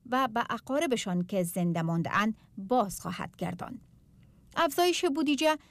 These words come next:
برای تعهداتی که در برابر تجاوز جنسی، ضرب و شتم، ظلم و ستم که برای مردان، زنان و کودکان بیگناه صورت گرفته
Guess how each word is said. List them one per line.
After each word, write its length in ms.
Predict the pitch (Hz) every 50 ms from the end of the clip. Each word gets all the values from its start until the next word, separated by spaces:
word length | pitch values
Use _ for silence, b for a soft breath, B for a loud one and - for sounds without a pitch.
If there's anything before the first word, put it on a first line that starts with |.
| b b b b
برای 440 | 226 254 269 277 269 269 269 262 254 -
تعهداتی 560 | 285 262 240 208 240 262 262 320 339 262 226
که 260 | - - 175 170 175 - _ - 196
در 120 | 214 220 226
برابر 520 | 220 233 240 247 240 226 262 269 277 277 269
تجاوز 520 | - 262 233 214 226 220 214 226 214 180 208
جنسی، 680 | 185 170 - 196 180 165 175 - - 277 294 302 302 - b b b b b b b 220
ضرب 440 | 220 196 214 240 233 220 196 185
و 120 | 202 196 185
شتم، 580 | 175 - 302 320 339 349 339 - - 311 - - _ - 208
ظلم 500 | 185 180 180 - 247 254 254 247 233 226
و 140 | 233 220
ستم 500 | 185 - - 220 190 - 285 320 349 370
که 220 | 359 - 359 339 339
برای 560 | 269 254 247 233 233 240 240 233 226 226 226
مردان، 720 | 226 208 196 190 180 170 165 170 226 269 294 302 311 330 330 _ _ _ _ -
زنان 640 | 208 175 185 226 214 190 208 233 262 294 320 330 - _ _ _ _ _ _ _ -
و 160 | 285 330 339 - -
کودکان 640 | - 339 285 247 240 226 - - 214 208 202 196 190
بیگناه 580 | 175 185 233 240 208 - 262 277 311 269 208
صورت 420 | - - - 196 180 175 170 - -
گرفته 520 | - 170 175 180 180 - - 269 302 302